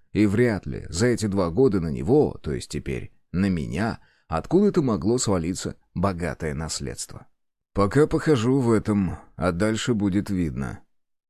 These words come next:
сказал я. «Какая нынче погода?» «Как всегда, скверная, поэтому я прихватил для вас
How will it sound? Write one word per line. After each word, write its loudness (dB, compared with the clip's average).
сказал 2
я. -6
«Какая 4
нынче 4
погода?» 0
«Как 2
всегда, 6
скверная, 2
поэтому 0
я 2
прихватил 2
для 4
вас 2